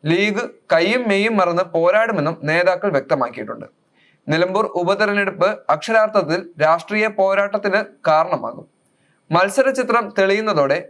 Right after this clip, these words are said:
മൂന്ന് മുന്നണികൾക്കും പുറമെ പി വി അൻവർ തൃണമൂൽ കോൺഗ്രസ്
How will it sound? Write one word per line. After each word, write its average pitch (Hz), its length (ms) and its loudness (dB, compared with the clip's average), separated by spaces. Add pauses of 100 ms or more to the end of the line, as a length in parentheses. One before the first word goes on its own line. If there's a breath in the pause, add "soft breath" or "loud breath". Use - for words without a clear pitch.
മൂന്ന് 190 320 0
മുന്നണികൾക്കും 214 640 -2
പുറമെ 165 420 -2 (220)
പി 208 200 0
വി 233 200 -2
അൻവർ 170 360 0 (400)
തൃണമൂൽ 214 380 2
കോൺഗ്രസ് 214 600 0